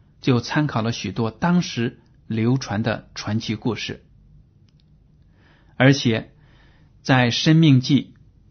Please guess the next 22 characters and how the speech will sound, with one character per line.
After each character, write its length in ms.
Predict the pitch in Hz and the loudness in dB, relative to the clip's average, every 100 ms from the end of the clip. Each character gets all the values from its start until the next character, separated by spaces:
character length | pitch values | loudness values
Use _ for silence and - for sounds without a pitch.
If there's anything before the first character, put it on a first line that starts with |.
| _ - | _ -8
记 160 | - 135 | 0 0
载 200 | 113 104 | 0 -2
的 340 | 107 - - _ _ | -4 -4 -10 _ _
上 360 | - - 160 123 | -6 0 0 0
帝 340 | 147 120 - _ _ - | 0 -2 -2 _ _ -6
和 180 | 127 | -2
以 160 | 117 113 | 0 0
色 200 | - 151 | -2 0
列 200 | 143 127 | 2 0
人 300 | 110 110 117 - _ _ - | 0 -4 -6 -12 _ _ -12
之 140 | - 127 | -6 0
间 200 | 131 123 | 2 2
的 300 | 110 104 107 | 0 -2 -2
那 180 | 127 | -2
些 200 | 120 120 | 0 0
盟 300 | 113 101 117 | 0 0 0
约 160 | 131 156 | 2 2
呢， 220 | 143 - - _ _ _ _ _ _ - | 2 0 -8 _ _ _ _ _ _ 2
那 120 | 226 | 4
些 160 | 220 208 | 4 2
形 320 | - 123 165 | 4 2 2
式 360 | 233 170 - | 2 0 -4